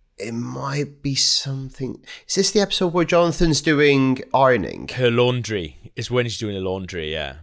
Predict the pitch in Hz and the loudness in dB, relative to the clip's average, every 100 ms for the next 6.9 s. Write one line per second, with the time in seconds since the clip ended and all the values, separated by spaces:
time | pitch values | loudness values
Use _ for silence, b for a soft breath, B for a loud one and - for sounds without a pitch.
0 | - 104 135 135 - 117 104 95 85 85 | -4 4 6 6 4 2 2 -2 -2 2
1 | 98 92 - 80 - - 87 82 - 80 | 2 2 0 -6 -6 -8 -8 -6 -4 -4
2 | - 85 78 - - - 82 76 76 73 | -4 -4 -4 -6 -8 -6 -4 -6 -6 -10
3 | - - 85 82 80 69 65 65 80 - | -10 -6 -4 -6 -8 -8 -8 -10 -18 -20
4 | - - 57 - - _ _ _ - 151 | -20 -16 -16 -16 -20 _ _ _ -8 -8
5 | - 147 135 139 143 143 - 139 143 143 | 0 2 4 2 2 -2 -4 -6 -8 -8
6 | 165 180 165 127 151 135 117 110 | -8 -10 -4 0 2 2 0 -2